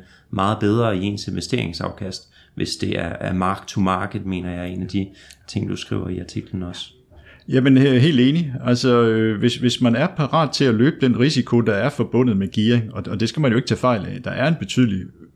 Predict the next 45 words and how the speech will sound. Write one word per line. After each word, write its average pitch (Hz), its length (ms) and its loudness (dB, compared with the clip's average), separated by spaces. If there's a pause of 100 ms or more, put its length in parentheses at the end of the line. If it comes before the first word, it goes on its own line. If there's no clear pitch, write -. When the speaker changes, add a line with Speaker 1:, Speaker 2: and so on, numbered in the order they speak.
(360)
Speaker 2:
risiko, 117 460 2 (220)
når 110 160 0
man 98 180 0
begynder 104 340 0
at 98 100 -2
geare 113 200 2
sine 98 240 -2
investeringer. 95 580 -6 (380)
Men 120 100 0
hvis 101 220 -6
man 101 180 -2
er 151 120 0
parat 135 340 2
til - 120 0
at 123 100 4
tage 123 200 2
den 123 220 0
risiko, 113 440 0 (300)
jamen, 101 220 -8 (220)
så - 160 -2
gør 104 200 0
det 120 140 0
dog 101 140 0
selv. - 320 -2 (180)
Altså, 110 260 -2
Speaker 1:
Ja. 113 100 0
Speaker 2:
lån 131 220 2
pengene 127 280 2
selv, 147 300 -2
ikke? 120 140 -4 (440)
Og 120 240 0 (140)
det, 131 160 0
det 160 100 4
kan 170 120 2
da 127 40 2
godt 127 240 0
være, 131 260 2
at 110 80 -2 (220)
man 120 120 4
lige 131 180 6
umiddelbart 123 440 0
vil 101 80 -6
tænke, 117 300 -2
jamen, 95 180 -2
skal, 98 200 -6